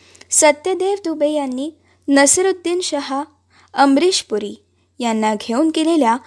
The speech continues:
हिंदी मंचावरील प्रयोगानंतर हे नाटक विशेष गाजलं. पुढे मुखवटे या नावाने अमोल पालेकर यांनी हे नाटक मराठी रंगभूमीवरती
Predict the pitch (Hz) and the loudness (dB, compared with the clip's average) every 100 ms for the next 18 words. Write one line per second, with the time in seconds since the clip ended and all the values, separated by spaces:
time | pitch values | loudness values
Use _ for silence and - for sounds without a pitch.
0 | - - - 294 285 269 359 359 311 330 | -18 -20 0 4 4 4 2 2 0 -2
1 | 320 311 320 311 285 262 254 254 311 302 | 0 0 -2 -2 -2 -2 -4 -4 -4 -2
2 | 220 220 _ _ - 226 202 196 202 285 | -4 -6 _ _ -6 -4 0 -2 0 -2
3 | 254 - - - - 240 302 277 359 381 | -4 -6 -20 -20 -8 0 2 2 0 -2
4 | 302 220 196 196 196 - _ _ _ _ | -2 -6 -6 -6 -8 -8 _ _ _ _
5 | _ 226 214 262 247 254 - _ - 269 | _ -6 -2 0 0 -2 -12 _ 0 0
6 | 285 - 370 381 381 381 359 311 285 277 | 0 -2 -4 -2 -2 0 0 0 0 -2
7 | 277 302 _ _ - - 269 285 330 392 | -4 -6 _ _ -20 -4 2 2 2 0
8 | 381 330 302 294 285 311 _ _ - 233 | 0 -2 -2 -2 -4 -4 _ _ -8 -4
9 | 233 240 320 320 320 311 294 - 202 - | -2 0 -2 0 0 0 0 0 -2 -6
10 | - - - 254 262 262 269 349 339 294 | -20 -16 0 4 6 4 2 -4 -4 -2
11 | 285 262 269 262 254 247 254 285 | -4 -4 -6 -6 -6 -8 -10 -12